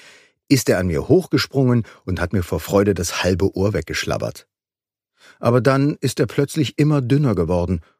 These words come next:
obwohl sowieso nicht viel an ihm dran war, und ist einfach gestorben.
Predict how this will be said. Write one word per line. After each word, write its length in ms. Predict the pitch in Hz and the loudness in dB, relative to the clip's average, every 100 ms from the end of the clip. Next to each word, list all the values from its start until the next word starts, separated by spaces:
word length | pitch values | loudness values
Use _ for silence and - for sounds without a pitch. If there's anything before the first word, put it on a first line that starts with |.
| _ _ - | _ _ -14
obwohl 360 | 80 85 98 | -4 2 2
sowieso 400 | 92 82 76 131 | 2 0 2 4
nicht 220 | 143 - | 2 0
viel 200 | - 95 | -2 -2
an 100 | 69 | -2
ihm 140 | 69 73 | -4 -6
dran 280 | - 82 82 | -2 -2 0
war, 220 | 73 71 - _ _ _ _ - | 0 -2 -8 _ _ _ _ -4
und 100 | 131 | -2
ist 180 | - - | -2 -2
einfach 340 | 107 98 95 | -2 -2 -4
gestorben. 600 | 120 - 95 78 78 78 | -4 -6 -4 -4 -6 -10